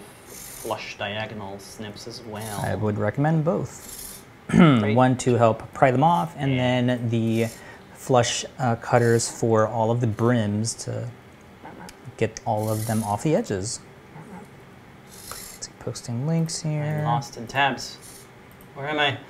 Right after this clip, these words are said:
Speaker 1: <laughs> Sorry. Did
Speaker 2: All
Speaker 1: I
Speaker 2: right,
Speaker 1: kill the line guide?
Speaker 2: moving on to assembly, or no, code?
Speaker 1: I'm lost, man. Sorry. I'm gonna go back.
Speaker 2: <laughs>
Speaker 1: Kill the,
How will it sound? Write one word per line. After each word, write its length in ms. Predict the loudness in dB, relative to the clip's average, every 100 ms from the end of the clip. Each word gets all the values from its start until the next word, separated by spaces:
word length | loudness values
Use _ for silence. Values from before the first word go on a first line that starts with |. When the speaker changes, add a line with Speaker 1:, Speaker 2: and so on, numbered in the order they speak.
| -18 -12
Speaker 1:
<laughs> 300 | -10 -10 -12
Sorry. 360 | -14 -12 -12 -12 -16 -20 -20 -20 -20 -20 -20 -16 -16 -16 -18 -20 -20 -20 -20 -20
Did 80 | -6
Speaker 2:
All 60 | -4
Speaker 1:
I 60 | -2
Speaker 2:
right, 220 | 0 0
Speaker 1:
kill 100 | -2
the 120 | -4
line 180 | -4 -2
guide? 160 | 2 2
Speaker 2:
moving 480 | 2 2 2 2 0
on 600 | -2 0 0 0 -2 -6 -10
to 600 | -4 -2 2 2 2 0 -4
assembly, 1120 | -6 -6 -6 -8 -10 -12 -12 -8 -6 -4 -4 -2
or 80 |
no, 180 | -2 -4 -6
code? 320 | -4 -2 -4 -10 -18 -14 -14 -14 -16 -18 -20 -20 -20 -20 -20 -20 -16
Speaker 1:
I'm 140 | -12
lost, 320 | -6 -6 -8 -10
man. 200 | -10 -10
Sorry. 320 | -10 -10 -10 -14 -14
I'm 60 | -12
gonna 120 | -10
go 100 | -8
back. 300 | -8 -8 -10
Speaker 2:
<laughs> 500 | -16 -14 -4 -2 2
Speaker 1:
Kill 280 | 4 4 2
the, 220 | -2